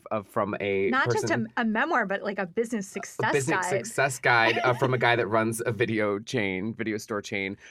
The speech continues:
Speaker 1: Um, thinking back to the first episode of the season, his speech to her about whatever makes you happy is almost identical to his speech that he gives, um, Moira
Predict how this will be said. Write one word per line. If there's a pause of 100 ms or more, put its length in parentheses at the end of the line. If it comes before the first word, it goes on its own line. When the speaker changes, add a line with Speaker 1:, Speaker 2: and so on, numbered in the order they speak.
(200)
Speaker 1:
Um, (160)
thinking
back
to (100)
the (180)
first
episode
of
the
season, (200)
his
speech
to
her
about
whatever
makes
you
happy (220)
is
almost
identical (180)
to
his
speech
that
he
gives,
um, (120)
Moira